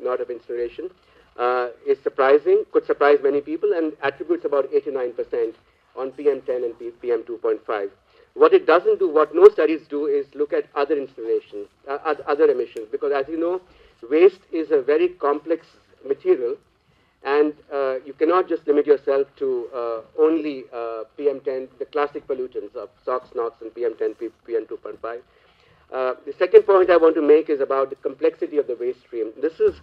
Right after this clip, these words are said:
uh, a policy brief from a, a study, a inter-organization study we did over some time, looking at, uh, the main principles, uh, which underlie, uh, waste management as a, as a, as a policy,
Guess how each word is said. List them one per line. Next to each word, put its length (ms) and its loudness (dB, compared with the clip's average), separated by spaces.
uh, 340 2
a 80 -4
policy 440 2
brief 340 -4
from 280 2
a, 420 -2
a 120 -8
study, 300 0
a 540 -6
inter-organization 1200 2
study 300 -6
we 120 -4
did 340 2
over 420 0
some 180 0
time, 340 4
looking 340 2
at, 300 2
uh, 60 -4
the 120 -4
main 280 6
principles, 560 -4
uh, 160 -6
which 180 -10
underlie, 540 0
uh, 220 -2
waste 240 -6
management 600 -4
as 160 -8
a, 160 -14
as 160 -10
a, 200 -14
as 100 -12
a 40 -12
policy, 500 -6